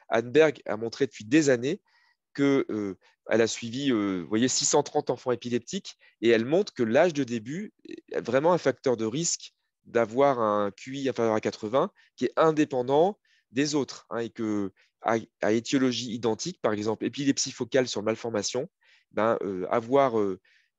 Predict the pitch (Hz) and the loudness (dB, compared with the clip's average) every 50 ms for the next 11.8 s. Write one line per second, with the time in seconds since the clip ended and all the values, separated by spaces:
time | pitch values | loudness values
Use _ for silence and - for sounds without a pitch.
0 | _ 98 98 95 92 78 85 117 120 117 113 - 120 120 120 - - - 143 143 | _ -8 -6 -6 -6 -6 -6 -6 -6 -6 -8 -4 -2 -2 -2 0 -2 -2 -2 -4
1 | 139 131 92 80 92 117 117 - - - 147 127 - - 120 107 113 104 113 110 | -4 -6 -6 -4 -4 -4 -4 -4 -6 -4 -4 -4 -4 -6 -6 -6 -6 -6 -6 0
2 | - 127 123 139 139 135 120 110 101 110 107 - - 120 113 - 135 147 175 180 | 0 2 2 4 2 2 0 0 -2 -4 -4 -4 -4 -4 -2 0 0 0 2 2
3 | 143 120 110 120 113 - - - 120 127 120 104 107 107 104 95 92 101 101 95 | 0 0 0 -2 -4 -6 -10 -4 0 0 0 0 -2 -4 -6 -8 -8 -10 -10 -12
4 | _ - - 107 113 - 143 - - - - - 110 110 104 104 95 107 104 98 | _ -6 -6 -6 -2 -2 -4 -4 -2 -4 -6 -4 -2 -2 -4 -4 -4 -6 -6 -4
5 | 110 107 98 110 117 160 - _ _ _ _ _ _ _ - 71 - - 123 123 | -4 -4 -2 -4 -4 -4 -8 _ _ _ _ _ _ _ -8 -6 -2 -2 -2 -2
6 | 120 117 - - 110 - - 120 110 104 98 104 131 143 - - 113 101 104 107 | -2 -2 -2 -2 -2 0 0 0 0 0 0 -2 -4 -6 -6 -8 -4 0 0 0
7 | 117 113 101 92 80 87 - _ _ _ _ _ _ _ - - 104 113 120 120 | 0 0 -2 -4 -6 -6 -12 _ _ _ _ _ _ _ 0 2 4 6 6 6
8 | 107 95 92 87 - _ - _ _ _ _ - - 131 127 - 127 117 110 110 | 4 2 -2 -4 -6 _ -20 _ _ _ _ -2 -2 0 0 0 -4 -6 -6 -8
9 | 113 113 - 151 151 - - - - 120 120 113 107 - - 123 117 123 - - | -10 -10 -10 -12 -12 -12 -14 -14 -10 -8 -8 -6 -6 -2 2 2 2 2 2 0
10 | - 135 131 - - 147 143 120 113 110 104 101 98 - _ - 180 190 202 147 | -4 -2 -2 -2 -4 -4 -6 -4 -2 0 0 0 0 -2 _ 4 6 6 6 4
11 | 123 110 - _ _ _ _ _ - 120 - - - 165 160 - | 2 -4 -6 _ _ _ _ _ -2 -2 -2 -2 -6 -10 -10 -10